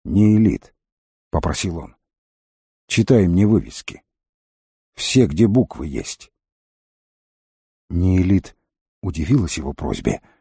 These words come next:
но послушно стала читать. Волкодав хмурился, напряженно запоминая. Запоминать оказалось неожиданно тяжело, хотя на память он не жаловался никогда.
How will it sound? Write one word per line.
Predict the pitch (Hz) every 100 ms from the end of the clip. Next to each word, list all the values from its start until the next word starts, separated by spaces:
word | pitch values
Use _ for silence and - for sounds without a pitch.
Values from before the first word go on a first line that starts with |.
| _ -
но | 113 113
послушно | - 98 - 95 123 135 135
стала | - 110 104
читать. | - 107 71 - _ _ _ _ _ _ _ _ _ -
Волкодав | 85 110 - 120 147 123
хмурился, | - - 151 160 85 73 - 110
напряженно | 98 - 92 135 135 131
запоминая. | 117 127 127 120 92 50 50 - _ _ _ _ _ -
Запоминать | 78 80 120 - 113 113 110 147 127
оказалось | 101 101 87 143 120 - - _ _ -
неожиданно | 85 110 120 104 101 135 135 127 127 -
тяжело, | 127 101 143 156
хотя | - 80 87
на | 101
память | - 135 147 143
он | 147 143
не | 123
жаловался | 131 127 123 - 117
никогда. | 110 - 76 - -